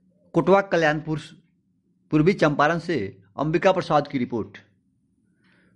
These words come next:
कोटवा थाना परिसर में पुलिसकर्मी और पत्रकार के बीच होली मिलन समारोह हुआ।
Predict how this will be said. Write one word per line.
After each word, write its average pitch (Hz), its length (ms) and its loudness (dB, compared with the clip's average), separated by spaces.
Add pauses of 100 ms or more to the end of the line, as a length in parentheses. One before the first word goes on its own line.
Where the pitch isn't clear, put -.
कोटवा 185 260 2
थाना 190 320 0
परिसर 175 360 0
में 143 280 -2 (800)
पुलिसकर्मी 185 600 2
और 170 180 6
पत्रकार 165 500 -2
के 160 140 -4
बीच 127 340 -4 (520)
होली 180 220 6
मिलन 175 240 2
समारोह 131 580 0
हुआ। 123 420 0